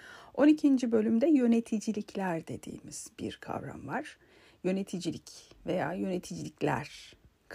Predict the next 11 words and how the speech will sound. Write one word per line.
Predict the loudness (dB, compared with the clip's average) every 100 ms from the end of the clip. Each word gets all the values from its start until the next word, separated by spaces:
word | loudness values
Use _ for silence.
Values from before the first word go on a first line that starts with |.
| -18 -10
Birazdan | -8 -8 -8 -10
fark | -8 -12 -10
edeceksiniz | -12 -12 -14 -12 -10 -8
ne | -8
demek | -6 -8
istediğimi. | -10 -10 -10 -8 -12 -16 _ _ _ _ -20 -20 _ _ _ -20 _ _ -18 -2 0
Daha | 2 2 2
önce | 2 2
hiç | -2 -6 -6
duydunuz | -2 -2 0 0 0
mu? | -4 -4